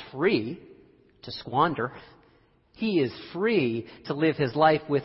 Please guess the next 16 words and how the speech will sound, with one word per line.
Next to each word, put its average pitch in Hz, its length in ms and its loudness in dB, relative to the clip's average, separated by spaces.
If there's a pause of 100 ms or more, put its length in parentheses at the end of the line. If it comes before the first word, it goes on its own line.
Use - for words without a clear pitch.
resentment. 123 640 -4 (920)
But 131 120 -8
the 123 80 -10
story 202 560 0
of 113 100 -4
Hancock 160 680 -2
is 113 120 -6
him 170 380 -6
realizing 156 640 2
that 131 140 0
there's 123 220 -6
a 117 60 -6
different 180 440 -6
freedom 156 280 -4
to 147 120 -12
which 139 140 -6